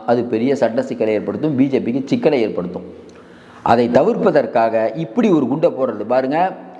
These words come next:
இந்த ஒரு அதிகாரம் மட்டும் இல்ல, இன்னும் நாலஞ்சு அதிகாரம் உங்களுக்கு இருக்கு. எல்லாத்தையும் நாங்க க்ளோஸ் பண்ணிடுவோம், ஏதாவது நீங்க பண்ணீங்கன்னா அப்படின்னு மிரட்டும் தோணியில் இருக்கிறதா தான் நம்ம பார்க்குறோம். இதனுடைய முழு விவகாரம் என்ன, அதை பத்தி தான் பேச போறோம்.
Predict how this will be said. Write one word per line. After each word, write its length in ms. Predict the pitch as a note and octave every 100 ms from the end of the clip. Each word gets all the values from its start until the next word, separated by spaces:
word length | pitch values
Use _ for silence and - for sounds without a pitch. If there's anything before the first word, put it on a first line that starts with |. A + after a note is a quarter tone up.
| - - -
இந்த 260 | C#3+ F3 F3
ஒரு 160 | E3+
அதிகாரம் 320 | D#3 F3+ E3
மட்டும் 240 | D#3 C#3+ D3
இல்ல, 140 | B2
இன்னும் 300 | G#2+ C#3+ F3+
நாலஞ்சு 300 | D3+ D3+ D3+
அதிகாரம் 360 | C#3+ D#3+ D#3 C#3+
உங்களுக்கு 280 | C#3 B2+ A2
இருக்கு. 160 | A#2+
எல்லாத்தையும் 380 | D#3+ E3 E3+ F3
நாங்க 300 | E3 C#3+ C#3
க்ளோஸ் 180 | D3 C#3
பண்ணிடுவோம், 360 | A#2 G2+ F2+ - - - - -
ஏதாவது 540 | A2 B2 D3+ E3+ F3+
நீங்க 180 | D#3 C3
பண்ணீங்கன்னா 440 | C3 C3 B2+ A#2
அப்படின்னு 340 | A2 D#3 B2 A#2+
மிரட்டும் 360 | F#3+ - F#3+
தோணியில் 320 | C3+ C3+ C#3 C#3+
இருக்கிறதா 400 | B2 A2+ G2+ A2
தான் 80 |
நம்ம 280 | C#3 A2+ G2+
பார்க்குறோம். 380 | G#2+ G#2+ D3 -
இதனுடைய 340 | B2 A2 A2
முழு 340 | G#2+ C3+ F#3 B2+
விவகாரம் 440 | B2+ C3+ B2+ A#2
என்ன, 220 | G2 G#2+
அதை 340 | G#2+ - - F#2+
பத்தி 100 | G2
தான் 140 | A2+
பேச 200 | G#2+ -
போறோம். 340 | F#2+ F2 -